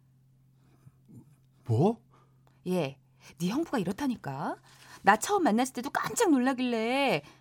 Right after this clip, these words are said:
Speaker 2: 알고 보니 내가 옛사랑을 닮아서라는 거 있지? 치, 근데 아까 너 보고도 딱 그 얼굴이더라고. 음, 자기야, 내가 쿨한 여자라 봐주는데 계속 이러면 진짜 나 삐져.
Speaker 1: 아, 당신은 별소리를 다 한다.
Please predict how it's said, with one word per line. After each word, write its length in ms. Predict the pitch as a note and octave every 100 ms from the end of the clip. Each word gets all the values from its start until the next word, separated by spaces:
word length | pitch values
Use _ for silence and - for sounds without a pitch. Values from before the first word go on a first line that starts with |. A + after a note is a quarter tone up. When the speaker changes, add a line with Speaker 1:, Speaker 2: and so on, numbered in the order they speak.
| _ _
Speaker 2:
알고 340 | D3 F3 F#3+
보니 540 | F#3+ F3+ G3+ B3 A#3 D3+
내가 220 | C#3+ D#3
옛사랑을 420 | D3 - A#3 G3+
닮아서라는 600 | F#3+ E3 G3 A3 G#3+ F3
거 80 | D3
있지? 400 | C3+ - D4+ D4+ _ _ _ _ -
치, 180 | - - - - - C4
근데 220 | - C4 C#4
아까 260 | C4 D4+
너 140 | C4 G4
보고도 300 | C#4+ D4 E4
딱 180 | F4 E4 G#4 G#4+
그 120 | C#4+
얼굴이더라고. 1080 | C#4 C#4+ C#4+ C4+ B3+ A#3+ D#3 C#3+ D3 E3+ F#3+ G3+ _ _
음, 640 | E3 E3+ E3+ E3 E3+ E3+ F3+
자기야, 640 | F#3+ F#3+ A3 A3 D#3+ - _ _ _ _
내가 240 | - G#3+ A#3+
쿨한 380 | - - C#5 A#4
여자라 300 | G4+ E4+ D#4
봐주는데 960 | A3 F3+ B3 C4 A#3 A#3 C4 C#4 E3+ - - _ _
계속 320 | F#3 F#3 A3+
이러면 320 | A#3 A3 G#3+ G3 - - _
진짜 360 | - - G#3 -
나 120 | A3
삐져. 640 | - C#4 E4 C4+ G3+ C#4+ C5+ _ - - - - - - _ -
Speaker 1:
아, 220 | A2 F#2+
당신은 500 | - - - B2+ G#2
별소리를 560 | - - F#2+ - - F#3+
다 120 | F3
한다. 360 | E3+ E3+ B2